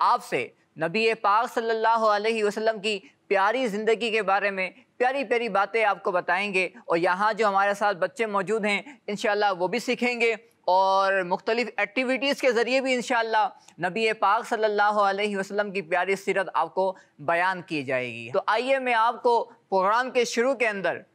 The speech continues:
नबी पाक सल्लल्लाहु अलैहि वसल्लम पर दुरूद पाक पढ़ने की एक बहुत ही प्यारी फजीलत भी सुनाता हूँ। अल्लाह पाक के प्यारे और आखिरी नबी हज़रत मोहम्मद मुस्तफ़ा सल्लल्लाहु ताला अलैहि व आलिहि वसल्लम ने इरशाद फरमाया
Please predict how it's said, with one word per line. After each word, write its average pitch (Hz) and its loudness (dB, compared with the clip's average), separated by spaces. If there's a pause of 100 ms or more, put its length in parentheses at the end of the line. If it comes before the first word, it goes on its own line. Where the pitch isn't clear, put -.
(200)
नबी 208 0
पाक 214 2
सल्लल्लाहु 220 2
अलैहि 208 0
वसल्लम 208 -2
पर 190 -2 (240)
दुरूद 220 2
पाक 196 2
पढ़ने 202 0
की 214 -4
एक 170 -2
बहुत 196 2
ही 190 -4 (200)
प्यारी 185 0
फजीलत 196 2
भी 214 0
सुनाता 175 0
हूँ। 170 -2 (220)
अल्लाह 220 0
पाक 220 0
के 214 2 (100)
प्यारे 202 2
और 190 0
आखिरी 202 2
नबी 131 -6 (220)
हज़रत 254 0
मोहम्मद 240 0
मुस्तफ़ा 208 0 (260)
सल्लल्लाहु 214 2
ताला 190 2
अलैहि 202 0
व 170 0
आलिहि 190 0
वसल्लम 196 -2
ने 180 -6
इरशाद 165 -2
फरमाया 151 -2